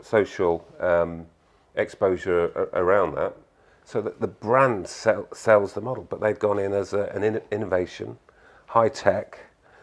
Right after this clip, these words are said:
so they, they, they've got a certain market that they want to go to.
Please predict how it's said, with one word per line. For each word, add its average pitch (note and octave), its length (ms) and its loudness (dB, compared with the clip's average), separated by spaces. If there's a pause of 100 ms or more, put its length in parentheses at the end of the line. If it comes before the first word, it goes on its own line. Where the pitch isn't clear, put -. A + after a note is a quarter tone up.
so - 140 -6
they, A#2 240 -2
they, - 180 -6
they've A#2 140 0
got G#2 120 -2
a - 40 -10
certain G#2+ 520 -2 (720)
market A#2 500 4
that G#2 120 -8
they G#2 100 -2
want G#2 240 -8
to - 80 -18
go G#2 180 -6
to. - 260 -12